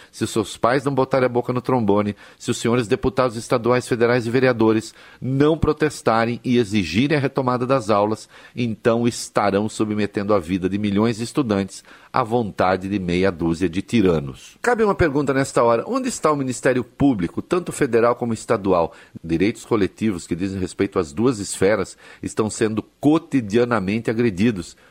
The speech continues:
Cadê a Justiça do Paraná? O que é preciso para que se restabeleça a ordem? Será necessário dar a esses ditadores o que eles querem, um pouco de sangue, para regar suas taras ideológicas?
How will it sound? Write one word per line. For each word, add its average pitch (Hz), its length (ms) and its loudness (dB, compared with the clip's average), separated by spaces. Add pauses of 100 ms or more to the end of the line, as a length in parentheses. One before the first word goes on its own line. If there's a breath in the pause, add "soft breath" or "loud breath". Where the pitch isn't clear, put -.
(100)
Cadê 185 240 -2
a 277 60 2
Justiça 143 460 -2
do 107 100 -2
Paraná? 95 480 0 (220 loud breath)
O 180 100 -8
que - 140 -2
é - 40 -2
preciso 143 720 0
para 107 160 0
que - 100 -10
se 131 100 -2
restabeleça 110 640 0
a 92 40 4
ordem? 90 380 2 (240 loud breath)
Será 147 360 -2
necessário 127 680 0
dar 110 240 2
a 104 60 0
esses 101 380 -4
ditadores 104 800 0 (180 loud breath)
o 107 120 -4
que - 100 -4
eles 113 300 -2
querem, 117 420 0 (220 loud breath)
um 107 180 0
pouco 139 380 0
de 98 80 -2
sangue, 120 560 -2 (180 soft breath)
para 101 160 2
regar 107 600 0
suas - 380 -2
taras 107 360 0
ideológicas? 95 800 0